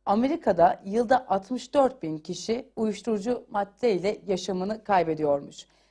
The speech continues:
Yaş ortalaması bu nedenle düşmüş. İş gücü kaybı, sağlık harcamaları onlar sayıyor, ben yazmıyorum. İnsan yaşamının yanında ne anlamı var? Öyle değil mi? Üstelik pırıl pırıl geleceği olan,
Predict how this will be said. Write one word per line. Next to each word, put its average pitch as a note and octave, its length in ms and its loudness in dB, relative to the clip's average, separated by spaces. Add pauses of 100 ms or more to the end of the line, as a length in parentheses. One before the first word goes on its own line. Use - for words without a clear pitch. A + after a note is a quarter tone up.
(160)
Yaş D4 240 6
ortalaması F#3 880 0
bu C4+ 100 2
nedenle F#3+ 600 -2
düşmüş. D#3+ 480 -8 (680)
İş C#4+ 220 -2
gücü F#3+ 240 -6
kaybı, E3+ 340 2
sağlık F3+ 440 4
harcamaları E3+ 920 4
onlar G3+ 360 2
sayıyor, G3 520 2
ben G3 120 4
yazmıyorum. F#3+ 720 0 (300)
İnsan B3 380 2
yaşamının F3+ 540 -2
yanında A3 460 2
ne A3 180 -4
anlamı D3 420 -4
var? C3+ 180 0 (720)
Öyle B3 340 6
değil D4+ 200 4
mi? E3+ 240 2 (220)
Üstelik - 640 -6
pırıl C#4+ 260 4
pırıl E3+ 380 2
geleceği F#3+ 480 2
olan, E3 340 6